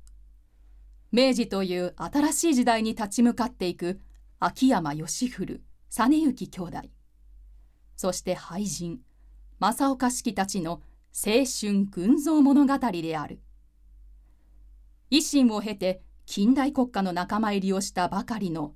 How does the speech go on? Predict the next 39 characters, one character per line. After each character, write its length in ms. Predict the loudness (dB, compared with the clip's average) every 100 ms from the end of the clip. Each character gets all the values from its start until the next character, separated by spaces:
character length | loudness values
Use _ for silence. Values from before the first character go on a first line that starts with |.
| -4
明 220 | 2 2
治 160 | 2 -4
日 200 | -6 -10 -14
本。 220 | -10 -10 -14 -20 _ _ _ _ _ _ -10
そ 200 | 0 4
の 200 | 4 4
エ 120 | 4
ネ 160 | 6 6
ル 120 | 4
ギ 160 | 0 -4
ー 40 |
と 160 | -2 -4
苦 220 | -4 -2
悩 220 | -2 0
を 260 | 0 -2 -4 -16 -20 0
圧 200 | 2 2 2
倒 140 | 0 0
的 240 | 2 6
な 100 | 4
ス 160 | 2 -2
ケ 140 | 2
ー 40 |
ル 100 | 2
で 200 | 2 0
描 160 | 0 -2
く 200 | -2 -8
ス 140 | -8 -6
ペ 120 | -4
シ 140 | 0
ャ 60 | 0
ル 100 | 2
ド 100 | 0
ラ 140 | 0
マ、 140 | -6 -8 -20 -20 -20 _ -20 -8
坂 380 | -2 0 4
の 160 | 6 6
上 300 | 6 4 2
の 240 | -2 -4 _ -16
雲。 380 | -6 -4 -6